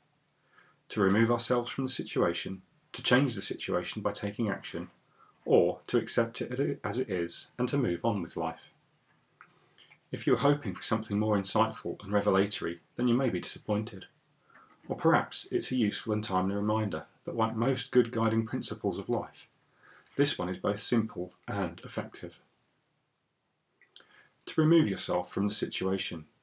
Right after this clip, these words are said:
Flight. Most parents will likely have counselled their kids on what to do if confronted by a bully. Depending on their own upbringing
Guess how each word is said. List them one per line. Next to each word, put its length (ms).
Flight. 500
Most 240
parents 440
will 100
likely 360
have 120
counselled 440
their 100
kids 400
on 100
what 160
to 100
do 240
if 140
confronted 520
by 160
a 60
bully. 340
Depending 440
on 100
their 140
own 180
upbringing 440